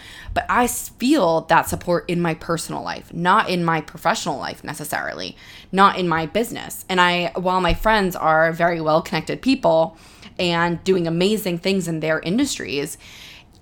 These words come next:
I nurture those as friendships, not as, like, people in my network. So as I continue to prepare for this conference, my first major networking event, I just wanna be really honest with you guys about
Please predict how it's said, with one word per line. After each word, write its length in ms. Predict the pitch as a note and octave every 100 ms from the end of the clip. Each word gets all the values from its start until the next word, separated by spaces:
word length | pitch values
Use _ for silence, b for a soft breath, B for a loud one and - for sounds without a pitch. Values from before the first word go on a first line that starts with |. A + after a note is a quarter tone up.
| _
I 800 | F#3+ F#3+ F#3 F#3 F3+ F3+ F3+ - - _ _ _ _ -
nurture 540 | G3 A3+ A#3 - G3+
those 540 | F3+ E3 E3+ D3+ - -
as 240 | D#3+ D3+ -
friendships, 560 | G3 - D#3+ - -
not 240 | F3 D#3+ D3
as, 140 | D#3+
like, 160 | D3+ -
people 300 | E3+ D3 C3+
in 80 | C#3+
my 120 | C#3
network. 480 | C3 - D#2+ - - B B B B
So 520 | - - G#3 F#3+ F3+ -
as 240 | G#3 G#3+
I 80 | A3+
continue 760 | A3 G3+ F#3+ F3 E3+ E3+ E3+ D#3+
to 640 | - - E3+ D#3+ E3 D3+ -
prepare 380 | D#3+ - G3 F3+
for 100 | D#3
this 160 | -
conference, 920 | - A#3 A#3 A3+ G#3+ G3+ G3 G3 - -
my 160 | E3
first 580 | D#3+ - F3+ E3+ - -
major 440 | F3 F#3+ E3 E3+ D#3
networking 440 | - - - F#2+
event, 440 | F3 G#3 G#3 G3+ B B B B B B -
I 80 | G#3+
just 220 | A#3 A#3+
wanna 160 | C#4 B3
be 340 | F3+ F3+ F3
really 260 | E3+ F3 E3
honest 360 | - D#3+ E3
with 100 | -
you 80 | E3+
guys 480 | D#3+ D#3+ D#3 D#3+ -
about 920 | D#3+ D#3+ D3 D3+ D3+ - - - -